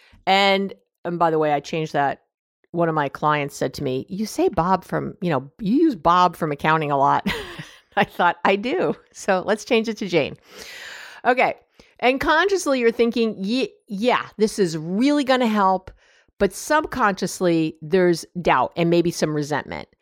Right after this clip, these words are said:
So your subconscious dialogue goes something like this with, with your partner. Uh, "We've had these problems a long time.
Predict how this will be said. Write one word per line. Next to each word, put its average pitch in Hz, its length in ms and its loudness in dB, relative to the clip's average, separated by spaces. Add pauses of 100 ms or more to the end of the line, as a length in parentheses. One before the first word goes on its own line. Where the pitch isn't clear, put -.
(380)
So 214 340 2
your 202 200 2
subconscious 226 880 0
dialogue 151 760 0
goes 175 200 0
something 190 680 -2
like 156 220 0
this 175 600 -4
with, 160 140 -2 (220)
with 156 420 -2
your 170 200 0
partner. - 500 -4 (500)
Uh, 127 240 0
"We've 220 220 0
had 240 160 2
these 220 140 -6
problems 208 360 0
a 208 60 0
long 160 260 2
time. 269 720 2